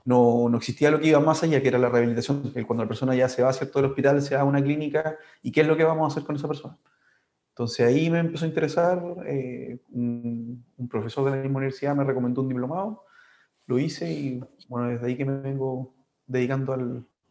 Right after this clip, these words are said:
al área. Pero también la, la cantidad de pacientes que existen en, en ese sentido, o sea, el, el número de pacientes hipertensos, diabéticos, con, con algún tema de perfil lipídico alterado, obesidad, o incluso sedentarismo o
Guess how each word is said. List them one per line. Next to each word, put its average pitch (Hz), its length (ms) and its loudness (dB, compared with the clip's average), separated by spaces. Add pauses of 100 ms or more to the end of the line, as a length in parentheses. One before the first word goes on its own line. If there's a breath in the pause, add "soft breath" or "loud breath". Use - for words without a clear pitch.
(200)
al 123 100 -6
área. 110 180 -4 (920 soft breath)
Pero 117 260 -2
también 113 320 0
la, 110 380 0
la 110 80 -6
cantidad 113 320 -2
de 113 40 0
pacientes 165 400 -2
que 196 100 -2
existen 190 580 -8
en, 185 440 -8 (320)
en 165 120 -4
ese 165 120 -2
sentido, 131 380 -10
o 113 60 -18
sea, - 420 -14 (640 soft breath)
el, 107 280 -6
el 104 200 -2
número 131 240 4
de 117 60 4
pacientes 127 420 -4
hipertensos, 131 800 -2
diabéticos, 120 880 -2
con, 110 180 -4
con 110 100 -6
algún 117 340 -2
tema 117 320 -4
de 110 60 -4
perfil 117 300 -4
lipídico 120 240 0
alterado, 127 480 2
obesidad, 127 840 -2 (520 loud breath)
o 113 120 -6
incluso 123 300 -4
sedentarismo 123 560 0
o 127 60 0